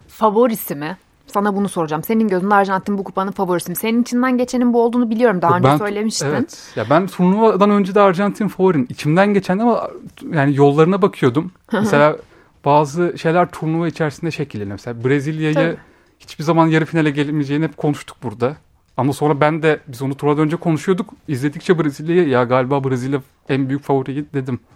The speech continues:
Speaker 2: Ama ilk zor rakipte Hırvatistan'a elendiler. İşte Arjantin'de ilk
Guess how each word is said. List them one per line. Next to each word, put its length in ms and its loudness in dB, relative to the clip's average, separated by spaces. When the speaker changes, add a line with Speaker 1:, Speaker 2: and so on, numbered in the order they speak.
Speaker 2:
Ama 320 2
ilk 200 -4
zor 200 2
rakipte 340 -2
Hırvatistan'a 440 -2
elendiler. 460 -4
İşte 180 -6
Arjantin'de 580 2
ilk 160 -4